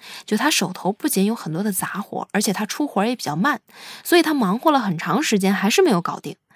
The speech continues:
那这个时候小李该怎么办呢？最粗暴的可能就是他每隔一段时间就给设计师发条消息，“好了没有呀？怎么还没好呀？到底什么时候才能好呀？”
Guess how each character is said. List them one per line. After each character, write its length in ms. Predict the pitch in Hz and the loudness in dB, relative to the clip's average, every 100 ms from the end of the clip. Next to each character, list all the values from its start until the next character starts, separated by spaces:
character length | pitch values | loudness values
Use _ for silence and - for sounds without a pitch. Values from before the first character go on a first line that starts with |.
| - - - | -20 -20 -10
那 120 | - 196 | 0 2
这 140 | 294 | 4
个 80 | 254 | 2
时 120 | - | 0
候 120 | 170 | -2
小 180 | 185 165 | 0 0
李 140 | 175 | 0
该 120 | - 160 | -2 -8
怎 100 | - | -8
么 80 | - | -4
办 180 | 190 190 | 0 0
呢？ 120 | 175 _ _ _ _ _ _ - | -4 _ _ _ _ _ _ -2
最 120 | 226 | 0
粗 220 | 202 - | 2 0
暴 240 | 226 247 214 | 4 6 6
的 80 | 170 | 2
可 180 | - | 2
能 80 | 196 | 2
就 200 | 196 202 | 4 2
是 200 | 190 175 180 - | 2 0 -4 -12
他 140 | - 240 | 0 4
每 180 | 208 160 | 4 4
隔 100 | 180 | 2
一 80 | |
段 160 | 208 202 | 4 4
时 160 | 185 170 | 2 0
间 220 | 175 180 | 2 2
就 100 | 180 | 0
给 160 | 156 | 0
设 160 | - 185 | -2 -2
计 120 | 160 | -2
师 160 | 170 180 | -2 -2
发 120 | 185 | -2
条 120 | 175 | -2
消 200 | 160 165 | 0 0
息 200 | 175 170 _ - - - | 0 -4 _ -20 -12 4
，“好 160 | 233 | 6
了 80 | 320 | 8
没 200 | 381 339 | 6 4
有 120 | 320 | 4
呀？ 340 | 277 269 269 277 - | 4 4 2 0 -8
怎 140 | - 196 | -2 0
么 60 | |
还 180 | 233 311 | 4 4
没 100 | 381 | 4
好 240 | 381 233 | 4 2
呀？ 320 | 214 233 247 262 - - | 4 4 2 0 -4 4
到 100 | 349 | 6
底 100 | 254 | 6
什 160 | 220 | 4
么 60 | 294 | 4
时 100 | 330 | 4
候 60 | |
才 140 | 254 247 | 4 2
能 100 | 240 | -2
好 240 | - 170 | 0 0
呀？” 300 | 180 202 214 | 4 2 0